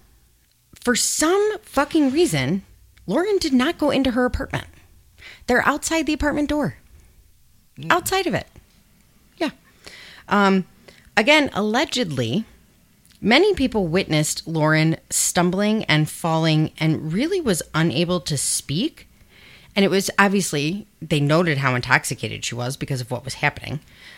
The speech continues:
Speaker 1: Um, there is video footage of her stumbling into her apartment building, almost falling.
Speaker 2: Yeah.
Speaker 1: Corey helps her up and they leave.
Speaker 2: <clears throat> Okay.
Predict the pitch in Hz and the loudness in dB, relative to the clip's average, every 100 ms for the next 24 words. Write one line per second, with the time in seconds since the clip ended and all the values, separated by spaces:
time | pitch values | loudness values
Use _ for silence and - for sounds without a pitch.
0 | - - 156 151 143 160 - 190 190 214 | -20 -2 2 4 2 0 2 4 6 4
1 | 214 190 190 202 208 - 190 190 - 160 | 4 0 2 2 2 0 0 0 -2 -4
2 | 160 - - 160 165 185 147 156 165 151 | -2 -2 0 2 4 2 2 0 -2 -2
3 | 151 - 147 156 170 180 190 196 - 156 | -4 -2 -2 -2 -2 -2 0 -2 -2 0
4 | 156 147 - - - 170 160 113 95 131 | 2 2 -2 -6 -2 2 2 -2 -6 -8
5 | - _ - 131 107 - - - - 220 | -10 _ -12 -8 -8 -10 -18 -20 -6 0
6 | 208 220 185 196 180 226 - 147 147 - | 2 2 0 -2 -2 -2 2 2 2 -6
7 | - - - 147 139 143 202 87 82 - | -18 -20 -8 -2 0 2 0 -2 -4 -12
8 | - - 120 117 - 101 117 | -20 -20 -16 -12 -10 -8 -10